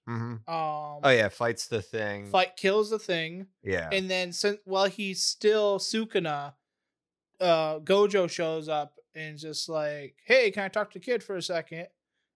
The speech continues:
Speaker 1: Yeah.
Speaker 2: And apparently Sukuna lets him. Oh, no. Um,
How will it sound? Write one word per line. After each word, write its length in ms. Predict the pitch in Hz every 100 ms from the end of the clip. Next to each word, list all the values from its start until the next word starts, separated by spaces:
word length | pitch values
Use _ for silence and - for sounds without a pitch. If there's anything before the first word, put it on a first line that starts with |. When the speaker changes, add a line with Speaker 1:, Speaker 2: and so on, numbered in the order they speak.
| -
Speaker 1:
Yeah. 200 | 92 90
Speaker 2:
And 80 | 85
apparently 420 | 180 202 208 190
Sukuna 580 | 190 208 190 202 196 190
lets 260 | 196 190
him. 240 | 185 180 185
Oh, 60 | 208
no. 380 | 254 220 143 _ _ _ _ _ _ _ _
Um, 560 | 185 180 165 156 151